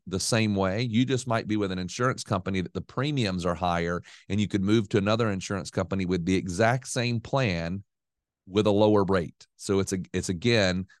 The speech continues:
one of those things you kinda wanna do a check on and say, "Am I in the best place and am I paying the best premium that I possibly can on this?"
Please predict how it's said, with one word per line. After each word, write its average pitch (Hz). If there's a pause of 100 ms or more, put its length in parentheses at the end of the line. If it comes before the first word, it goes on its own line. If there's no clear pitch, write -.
(120)
one 104
of 110
those 117
things 110
you 98
kinda 92
wanna 104
do 113
a 110
check 110
on 92
and 87
say, 92
"Am 90
I 87
in 104
the 101
best 101
place 98
and 90
am 87
I 85
paying 98
the 87
best 90 (180)
premium 85 (380)
that 87
I 85
possibly 87
can 82
on 69
this?" -